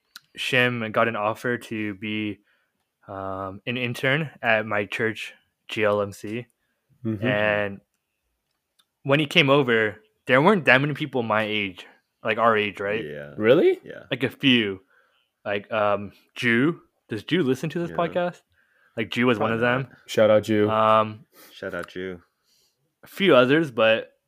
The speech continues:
Speaker 1: but not
Speaker 2: Okay.
Speaker 1: many. So,
Speaker 3: Yeah.
Speaker 1: um,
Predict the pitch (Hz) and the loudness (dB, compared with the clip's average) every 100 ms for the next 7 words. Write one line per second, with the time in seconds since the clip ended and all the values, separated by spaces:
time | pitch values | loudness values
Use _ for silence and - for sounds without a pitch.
0 | _ 127 120 151 123 135 104 98 - 117 | _ -2 2 4 8 6 6 -4 -8 -2
1 | 113 110 104 - _ _ _ _ - 85 | 0 0 -4 -14 _ _ _ _ -20 -20
2 | 80 113 107 104 101 98 101 | -8 -2 2 2 0 -4 -12